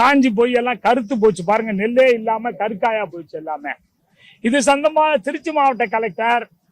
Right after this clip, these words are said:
ஆர் டி ஓ, தாசில்தாரு, கலெக்டர் பி ஏ, அக்ரிகல்ச்சர் ஆபீசர் எல்லாம் வந்து ரிப்போர்ட் கொடுத்திருக்காங்க.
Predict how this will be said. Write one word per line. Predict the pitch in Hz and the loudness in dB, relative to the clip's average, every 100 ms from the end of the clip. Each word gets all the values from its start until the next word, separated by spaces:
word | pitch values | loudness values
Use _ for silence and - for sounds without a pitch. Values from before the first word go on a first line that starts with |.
| _ | _
ஆர் | - 226 294 285 | 2 6 6 4
டி | 262 | 0
ஓ, | 247 240 240 | 2 4 2
தாசில்தாரு, | - 220 277 285 269 233 214 226 226 226 - _ _ | 2 2 2 0 0 2 4 4 2 0 -6 _ _
கலெக்டர் | 208 302 233 262 226 | 0 0 -2 -8 -10
பி | - 247 262 | -4 0 2
ஏ, | 226 226 226 - _ _ | 4 2 0 -4 _ _
அக்ரிகல்ச்சர் | 196 220 320 311 220 262 240 | -2 2 4 2 4 4 4
ஆபீசர் | 233 190 220 | 0 -4 0
எல்லாம் | 254 269 | 2 2
வந்து | 240 240 277 | 0 -2 -2
ரிப்போர்ட் | 226 208 294 220 | -2 0 0 2
கொடுத்திருக்காங்க. | 220 202 190 190 165 | -2 -2 0 -2 -2